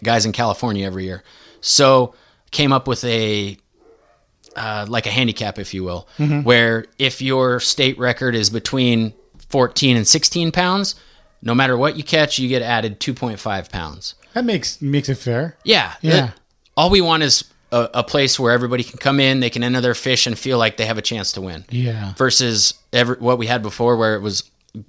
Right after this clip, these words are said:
Speaker 1: guaranteed California guy winning every time.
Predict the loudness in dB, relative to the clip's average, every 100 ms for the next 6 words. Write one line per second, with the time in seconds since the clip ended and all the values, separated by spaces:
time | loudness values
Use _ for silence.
0 | _ _ -8 -2 0 0 -4 -6 -2 -2
1 | -2 -2 -2 0 0 0 0 0 -2 -2
2 | -6